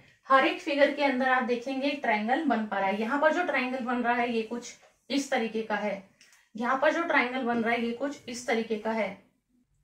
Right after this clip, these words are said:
तो ये चार जो possibility है इस square के अंदर, यही चार possibility बनती हैं कि एक ऐसे बन सकता है,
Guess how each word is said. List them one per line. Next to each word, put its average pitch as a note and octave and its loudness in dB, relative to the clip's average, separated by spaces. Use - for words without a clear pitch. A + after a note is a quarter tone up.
तो D4 -12
ये C#4+ -4
चार D4+ 0
जो F#4 -2
possibility D4 0
है C#4 0
इस D#4+ -8
square C4+ 0
के D#4+ -2
अंदर, C#4+ 2
यही C#4 2
चार C#4+ 4
possibility C#4 2
बनती A#3+ 0
हैं C#4 -6
कि C#4+ 0
एक C#4+ -2
ऐसे A#3+ 0
बन C#4 2
सकता C#4+ -2
है, D4 -4